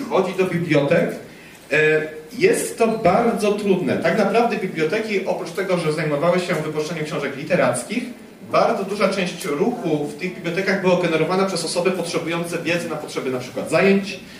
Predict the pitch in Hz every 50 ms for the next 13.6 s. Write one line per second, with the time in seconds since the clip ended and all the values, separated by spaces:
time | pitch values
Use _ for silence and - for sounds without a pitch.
0 | - - - 131 139 147 147 156 151 - - - 180 165 165 165 160 151 151 147
1 | 147 151 147 - - - - - - - - - 120 127 127 127 123 123 120 120
2 | 117 117 120 - - - - 170 165 165 160 156 131 147 165 165 170 170 170 170
3 | - 180 156 156 151 139 - - - - - - - - 156 151 - 160 160 156
4 | 156 160 160 160 165 160 147 147 - - 165 165 160 156 156 147 143 147 156 143
5 | 143 131 117 - 117 117 - - 170 190 202 - 202 170 151 - 131 120 127 131
6 | 127 - 143 - - - - - - 202 233 277 - - 254 233 240 233 240 226
7 | 208 214 214 196 190 185 - 175 170 170 175 170 170 190 190 185 - - 160 143
8 | 143 123 127 135 131 - 240 247 - 139 131 120 127 160 190 - 190 185 190 202
9 | 226 - - 220 185 - - - 196 170 - - - - - - - - - -
10 | - - 131 123 123 180 196 196 214 202 196 196 196 - - - - - - -
11 | - - - - - 147 151 147 147 147 170 170 170 - - - - - 185 180
12 | 180 180 - 160 160 160 156 170 190 - - - - 185 175 - - - - 160
13 | 151 - 156 147 143 123 117 120 135 156 196 190